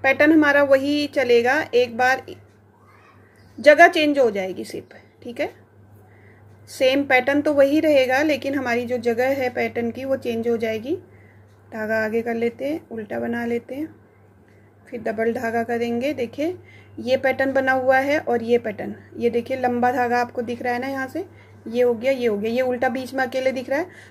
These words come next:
तो इसके अगल बगल वालों को ले लेंगे, ठीक है। इसको बिना बनाए लेंगे, इस उल्टे को बना लेंगे और इसको सीधा बना लेंगे। तो धागा आगे करेंगे, खींच लेंगे, ये देखिए साथ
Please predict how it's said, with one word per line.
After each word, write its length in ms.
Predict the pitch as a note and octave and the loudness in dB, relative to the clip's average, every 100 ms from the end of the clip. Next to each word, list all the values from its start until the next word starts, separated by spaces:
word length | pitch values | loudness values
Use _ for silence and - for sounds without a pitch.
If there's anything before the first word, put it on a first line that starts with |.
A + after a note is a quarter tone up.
| - | -6
तो 160 | D4 - | -4 -4
इसके 300 | C#4 - D#4+ | -6 0 4
अगल 240 | C#4+ C#4 | 6 4
बगल 240 | C4 B3+ B3+ | 4 2 2
वालों 260 | A3 G#3 | 2 0
को 100 | G#3 | -4
ले 140 | A3 G#3 | -4 -4
लेंगे, 300 | G3+ G3+ G#3 | -4 -6 -8
ठीक 200 | A#3+ C#4+ | -8 -8
है। 100 | E4+ - - - G#3+ G#3+ | -10 -14 -20 -16 -14 -10
इसको 280 | C4 - C4+ | -10 -4 -2
बिना 220 | B3+ C4 | 0 -2
बनाए 300 | B3+ C4 B3+ | 0 0 0
लेंगे, 280 | C4 C4 C#4+ | -2 -2 -2
इस 220 | D#4 C4 | -4 -6
उल्टे 260 | B3 A#3 A#3 | -6 -4 -4
को 120 | A#3 | -4
बना 280 | A3 A3 A3 | -6 -4 -2
लेंगे 440 | A#3 A#3+ B3 F4+ - - - - - - _ - - | -2 -2 -2 -4 -8 -20 -20 -20 -20 -20 _ -18 -8
और 440 | A3 A3 A#4 - | -6 -6 -8 -10
इसको 300 | A#3 A3+ B3 | -14 -12 -14
सीधा 340 | B3 B3 G3+ F3+ | -12 -8 -8 -6
बना 240 | F#3 - | -8 -10
लेंगे। 560 | - G3+ - - - - | -14 -20 -20 -20 -20 -18
तो 60 | |
धागा 360 | G#3 G#3+ G#3 A3 | -14 -10 -6 -6
आगे 180 | A3 A3+ | -4 -6
करेंगे, 440 | A3+ G#3+ A3+ D#4 - - - - | -6 -8 -6 -8 -12 -20 -20 -18
खींच 280 | - G#2+ - | -10 -8 -8
लेंगे, 280 | G3+ - - - - - - - | -10 -10 -12 -20 -20 -20 -20 -16
ये 60 | G#2 | -16
देखिए 260 | G2+ - - - - - - - - - - - - - - - - - - - - - - - | -16 -20 -20 -20 -20 -20 -20 -20 -20 -20 -20 -20 -20 -20 -20 -20 -20 -20 -20 -20 -20 -20 -20 -14
साथ 220 | - A3 | -4 -4